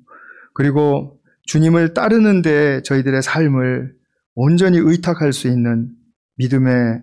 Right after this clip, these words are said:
아들, 딸 되게 하여 주시옵소서.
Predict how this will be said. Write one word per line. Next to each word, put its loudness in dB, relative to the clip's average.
아들, -4
딸 -4
되게 -4
하여 -2
주시옵소서. -8